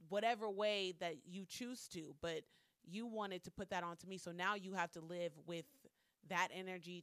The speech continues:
times two. So it's gonna be twice as hard to fight it off. You can do it. You definitely can. But, I mean, mm,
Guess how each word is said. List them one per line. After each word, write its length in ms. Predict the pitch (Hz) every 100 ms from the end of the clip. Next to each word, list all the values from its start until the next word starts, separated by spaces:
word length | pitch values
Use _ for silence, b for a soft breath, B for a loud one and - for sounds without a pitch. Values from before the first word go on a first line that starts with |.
| -
times 360 | 160 165 170 -
two. 320 | 277 190 - B B B
So 120 | 196
it's 120 | 185 196
gonna 180 | 185
be 140 | 165 160
twice 340 | - 214 233 208
as 100 | 190
hard 300 | 170 160 160
to 100 | 180
fight 240 | - 165 160
it 100 | 156
off. 200 | 190 -
You 100 | 170
can 140 | 214
do 180 | 185 302
it. 220 | 233 247 _ -
You 120 | 190
definitely 320 | 214 214 190
can. 460 | - 220 - 185 190
But, 180 | 170 170 170
I 60 |
mean, 440 | 170 170 165 165 165 B B B B B B _ _ _ _ _ _ _ _ _ _ _ _ _ _ _ _ _ _ _ _ _ _ _ _ _ -
mm, 320 | 185 202